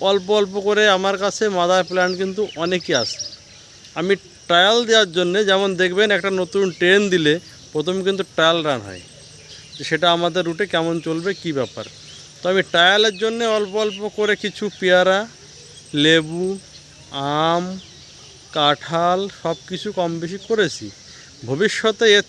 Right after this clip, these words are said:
থেকে যেটা আমি সাকসেস মনে করব, সেটা আমি প্রজেক্ট আর বাড়-, মানে আরও বাড়াবো। তো এই বর্ষায় দাঁড়িয়ে এদের কার কী অবস্থায়, লেবু, পেয়ারা কে কোন অবস্থায় দাঁড়িয়ে আছে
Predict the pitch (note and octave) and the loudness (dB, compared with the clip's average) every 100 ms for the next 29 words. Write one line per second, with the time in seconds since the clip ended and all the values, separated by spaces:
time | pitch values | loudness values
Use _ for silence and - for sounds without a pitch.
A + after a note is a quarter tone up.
0 | - A3+ A3 F3 F#3 G#3+ G#3+ A3 - E3+ | -4 -2 0 0 2 4 2 2 -2 -2
1 | F3 - G#3+ F#3 G3 G3 F#3+ G3+ A3+ D4 | -2 -2 -4 -2 -4 -4 -4 -4 -4 -8
2 | - - - - - - - G#3 A3 A3 | -12 -20 -20 -20 -18 -8 -2 0 4 2
3 | A#3 F3+ F3 G3 - E3+ D#3+ C#3+ B2 A#2 | 2 -2 -4 -4 -4 -4 -2 0 2 2
4 | A2 B2+ C3 C3 C3 D#3 F3 D3 C3+ G2+ | 0 -6 -6 -4 2 4 6 4 4 0
5 | F#2+ - - - - - - - F3+ - | -10 -16 -18 -16 -16 -16 -18 -8 -8 0
6 | F#3+ A3 F3 G3+ - - A#3+ A#3 A#3 A#3+ | 0 2 2 2 2 2 2 4 2 2
7 | A#3+ A3 - G#3+ F#3+ A#3 A3+ - F#3+ G3 | 2 2 0 -2 4 4 4 2 4 4
8 | A3+ - - G#3+ A3 G3 G#3 F#3+ A3+ G#3+ | 4 0 -6 -2 2 2 0 0 2 2
9 | E3+ F3+ F#3 G#3+ - F#3 F#3+ G3 G3+ - | 2 0 0 -6 0 2 4 4 2 2
10 | F#3+ F#3+ F#3 G3 F3+ F3 F3+ - G3 D#3+ | 0 0 0 0 0 -2 -6 -4 0 0
11 | E3+ F3+ E3+ | 2 0 0